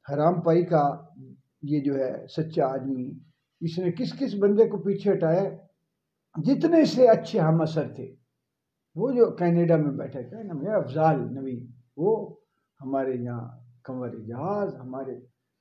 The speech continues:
इतने बड़े लोग, कंवर इम्तियाज, यार इतने लोगों को पीछे हटा के ये, ये करेगा advancement of literature।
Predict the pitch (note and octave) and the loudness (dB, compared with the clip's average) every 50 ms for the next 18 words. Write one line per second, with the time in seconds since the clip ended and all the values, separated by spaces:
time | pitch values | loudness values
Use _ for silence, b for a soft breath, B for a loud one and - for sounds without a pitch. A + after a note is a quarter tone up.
0 | _ _ - A#3 A#3 A#3 - - E4+ F4+ F4+ E4+ C#4+ C4 B3 A#3+ G#3+ F#3+ - - | _ _ -14 -14 -14 -10 -4 -2 0 4 4 4 6 8 8 8 8 6 4 2
1 | F#3 F#3 F3+ E3 D3 C3+ C3 B2+ A#2+ - C#3 B2 A#2+ A#2+ C3+ D#3+ F#3+ G#3+ A3+ A3+ | 0 2 2 4 4 2 0 -4 -4 -6 -6 -8 -6 -6 -6 -6 -6 -4 -4 -4
2 | G#3+ E3+ - - - - - _ _ _ _ _ _ _ _ _ _ _ _ - | -6 -6 -8 -10 -14 -20 -20 _ _ _ _ _ _ _ _ _ _ _ _ -4
3 | G#3 D4 D4+ D4+ D4+ C#4 - D4 E4 F4 F#4 F#4+ F4 D4+ D#4 D#4 C#4 C#4+ D#4+ D4 | -2 -2 0 0 -2 -2 0 2 2 4 6 6 8 8 8 8 6 6 4 4
4 | - D4+ A#3 - - C#4 C#4 - - C4+ C4 F3+ E3 E3 D#3+ G#3 G#3+ B3 D4 D#4 | 4 2 -2 -2 0 -2 -2 -2 0 2 4 4 4 4 2 2 2 4 4 4
5 | D4 D4+ - C#4+ D4 D4 C4+ C#4+ C#4+ C4 A#3+ A#3 D4+ F4+ F#4+ F#4 - D#4+ D#4+ D#4 | 4 2 0 -2 -2 -2 0 -2 -2 -2 2 4 6 6 6 6 6 8 8 8
6 | D#4+ D4+ B3+ D#4+ D4 B3+ - - A3+ A#3+ A#3 A#3+ B3 B3 C4+ B3 - G#3+ A3+ A#3 | 8 8 8 8 8 8 8 6 6 6 6 8 8 8 8 6 4 2 0 2
7 | A#3+ A#3+ A#3 - - G3 G3+ D#3+ - G3+ G3+ G3+ - G3+ G#3+ A3+ A3 A#3 C4+ D4 | 2 2 0 0 2 2 2 2 2 2 2 2 2 2 -4 -2 2 6 6 6
8 | C#4+ C#4+ C#4+ C#4+ C#4 - | 6 6 6 6 6 6